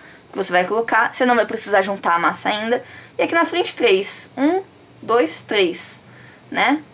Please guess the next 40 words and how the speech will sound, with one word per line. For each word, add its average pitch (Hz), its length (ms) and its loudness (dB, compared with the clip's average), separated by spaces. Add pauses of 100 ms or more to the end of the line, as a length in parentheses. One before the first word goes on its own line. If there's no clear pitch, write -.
(400)
Três 240 220 2
triangulinhos, 277 640 4
é 262 160 6
isso 247 180 0
daqui 240 180 2
a 214 80 4
pata 226 240 2
dele. 247 360 4 (440)
E 254 60 -2
aí 311 80 4
depois 294 320 4
secar 277 340 2
mais 254 140 4
ou 254 60 0
menos 254 160 2
esses - 100 -4
três 247 200 0
triangulinhos, 269 440 2
você 269 220 2
une 247 200 2
com 269 120 0
massa 254 500 2
e 302 60 -2
vai 277 120 6
ficar 247 360 0
mais 247 180 2
ou 247 80 2
menos 240 160 0
assim, 214 320 2
ó, 175 60 -4
tá 185 100 -6
vendo? 220 300 -2
Tanto 247 200 0
que - 80 -4
eu 262 60 6
acho 262 100 -2
que - 80 -8
se - 160 -2
focar 254 460 0
aqui, 247 500 2